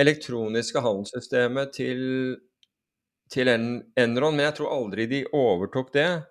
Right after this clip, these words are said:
Men det som var problemet med, med natgas-mark-, markedet i, eh, i, i New York på den, den tiden, var at det viste seg at det var tre eller fire store tradere som holdt på, ehm, i det markedet.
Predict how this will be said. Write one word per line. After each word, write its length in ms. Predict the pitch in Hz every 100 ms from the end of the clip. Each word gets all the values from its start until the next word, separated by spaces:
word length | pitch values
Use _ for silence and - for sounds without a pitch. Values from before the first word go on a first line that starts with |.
| - - - -
Men 120 | 143
det 120 | 135
som 140 | 135 139
var 80 | 143
problemet 800 | 151 123 113 113 107 113 135 151
med, 640 | 139 123 117 120 131 131 120 _ _ _ _ _ -
med 680 | 113 110 110 113 117 117 113
natgas-mark-, 760 | 104 - 117 117 123 120 110 123
markedet 680 | 117 107 120 113 151 151 - - - _ -
i, 340 | 117 117 123 127
eh, 180 | 123 120
i, 140 | 131 127
i 300 | 120 - 123 123
New 120 | 110
York 220 | 110 113
på 60 | 127
den, 220 | 127 117
den 160 | 117 123
tiden, 240 | 120 147 123
var 220 | 87 123
at 80 | 117
det 80 | 139
viste 240 | 143 113 123
seg 60 |
at 80 | 120
det 60 | 131
var 100 | 135
tre 180 | 117 110
eller 140 | 113 135
fire 420 | - 143 95 127
store 480 | - 131 92 92 123
tradere 380 | 107 95 90 117
som 160 | - 127
holdt 200 | 113 - -
på, 140 | 127 - _ _ _ _ _ _ _ _ _ -
ehm, 680 | 117 113 113 113 117 117 113 113 110 -
i 120 | 120
det 100 | 120 123
markedet. 420 | 107 - 104